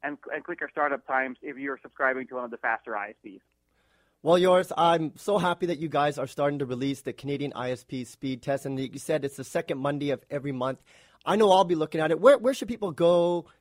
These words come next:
Speaker 2: to find these, uh, speed indexes every month?
Speaker 1: It's at I S P speed index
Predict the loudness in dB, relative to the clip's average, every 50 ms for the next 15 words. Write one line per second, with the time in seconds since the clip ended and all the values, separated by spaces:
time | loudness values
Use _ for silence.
0 | _ -6 -6 -6 -4 -2 0 0 0 -2 -2 -4 -4 -4 -2 -2 0 0 0 0
1 | -2 -4 -4 -2 0 0 0 0 -2 -2 -4 -10 -12 -10 -8 -4 -4 -4 -2 -2
2 | -2 -2 -4 -4 -6 _ _ _ _ _ _ _ _ _ _ _ _ _ _ 0
3 | 0 2 4 6 4 4 6 4 2 4 4 2 -2 -4 _ -10 -6 -6 -6 -6
4 | -8 _ _ -2 -2 0 2 0 0 2 0 0 -2 -4